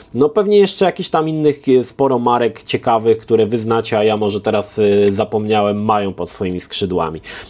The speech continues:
I powiem wam tak, Tencent ostatnio zamyka te studia, które są nierentowne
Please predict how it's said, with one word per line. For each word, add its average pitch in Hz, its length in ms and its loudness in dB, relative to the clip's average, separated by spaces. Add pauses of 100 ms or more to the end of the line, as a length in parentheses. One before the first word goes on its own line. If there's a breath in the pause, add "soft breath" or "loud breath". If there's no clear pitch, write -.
I 127 120 -2
powiem 196 240 2
wam 196 140 0
tak, 123 200 -2
Tencent 185 420 0
ostatnio 143 840 2 (480)
zamyka 139 500 0
te 143 120 -2
studia, 107 540 0
które 117 240 0
są 117 180 -2
nierentowne 110 760 0